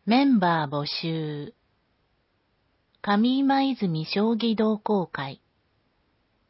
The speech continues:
将棋は好きだけど、指す相手がいない方、初心者も、他の地域にお住まいの方も大歓迎。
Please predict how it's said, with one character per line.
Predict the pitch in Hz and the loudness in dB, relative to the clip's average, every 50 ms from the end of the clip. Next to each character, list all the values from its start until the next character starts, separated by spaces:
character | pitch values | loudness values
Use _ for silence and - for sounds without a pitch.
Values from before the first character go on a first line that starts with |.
| _ | _
将 | - - 240 254 269 269 | -6 -2 0 2 2 0
棋 | 240 262 262 | 0 -2 0
は | 262 254 | -2 -2
好 | - - - | -2 -6 -8
き | - 262 | -8 -4
だ | 240 240 208 | -2 -2 -2
け | - 175 160 | -2 -4 -6
ど、 | 156 160 156 - _ - - - | -4 -6 -6 -6 _ -16 -10 -6
指 | 247 262 - | -4 -4 -4
す | - 190 | -2 -2
相 | 185 185 196 214 208 | 0 2 2 0 0
手 | - 233 220 | -2 -4 -2
が | 190 170 | -2 -2
い | 175 175 170 | -2 -2 -2
な | 180 185 190 | -2 0 -2
い | 185 | -2
方、 | - - 170 - - 165 151 - - _ _ _ _ _ - - | -4 -6 -8 -6 -4 -6 -6 -6 -6 _ _ _ _ _ -8 -6
初 | 185 185 | -6 -4
心 | - - 254 262 254 | -4 0 2 2 2
者 | 233 - 170 151 147 | 2 0 -2 -2 -2
も、 | 143 139 131 _ _ _ _ _ _ _ _ _ _ - | -4 -8 -10 _ _ _ _ _ _ _ _ _ _ -2
他 | - 269 | 0 2
の | 277 269 233 208 | 2 2 0 0
地 | - - 254 247 226 | -2 -2 -2 -2 -2
域 | 208 - 180 165 | -2 -2 -4 -2
に | 160 151 143 | -2 -2 -4
お | 165 | -6
住 | - - 220 220 | -4 0 2 2
ま | 226 220 220 | 4 4 4
い | |
の | 214 220 214 | 4 2 2
方 | - 220 214 - 214 | 0 -2 0 0 0
も | 185 165 156 | 0 0 -2
大 | 143 156 165 190 208 | 0 0 0 -2 -2
歓 | 208 - 214 208 185 175 | -2 0 0 0 0 0
迎。 | 156 151 143 139 127 127 | -2 -4 -6 -6 -8 -10